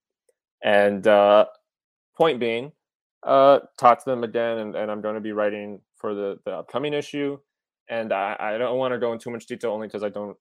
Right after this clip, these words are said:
know, uh, how much they want story, uh, story concepts put out before the magazine is out. But, uh, the story I'm gonna be writing for this next issue is, is also Minnesota related.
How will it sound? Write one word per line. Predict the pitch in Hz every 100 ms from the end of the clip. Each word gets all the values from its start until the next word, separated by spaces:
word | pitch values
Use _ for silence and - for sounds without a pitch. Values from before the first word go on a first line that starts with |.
| _ _
know, | 113 107 107 104 104
uh, | 101 98 95
how | 104 101
much | 98 - -
they | 104
want | 98 95 - _ _ _
story, | - - 107 98 95 92 _ _ _ _ _ _ _
uh, | 101 98 92 90 92 _
story | - - 107 101 98
concepts | - 101 95 - 95 - - _
put | - 104
out | 98 -
before | 101 107 95
the |
magazine | 98 95 107 185
is | 147
out. | 147 120
But, | 110 98 _ _ _ _ -
uh, | 123 117
the | 117 117 104 _ _ _
story | - 120 110
I'm | 107
gonna | 107
be | 107
writing | 107 107
for | 104
this | 104 101
next | 104 -
issue | 101 - 107
is, | 104 92 -
is | 110 110
also | 104 107
Minnesota | 104 107 135 131
related. | 131 127 127 127 123